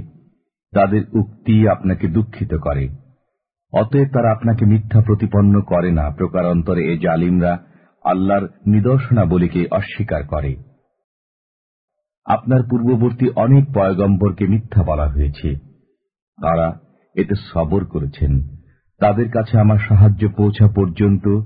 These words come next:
তারা নির্যাতিত হয়েছেন। আল্লাহর বাণী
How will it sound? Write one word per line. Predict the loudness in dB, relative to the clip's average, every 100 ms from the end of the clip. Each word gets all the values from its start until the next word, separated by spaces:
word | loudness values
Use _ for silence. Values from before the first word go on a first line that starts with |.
| -8 _ _ -4
তারা | -2 0
নির্যাতিত | -2 -2 0 0 0 -2
হয়েছেন। | -2 -2 -2 -2 -2 -2 -6 -20 _ _ _ _ _ _ _
আল্লাহর | 0 0 0 -2
বাণী | -2 0 0 0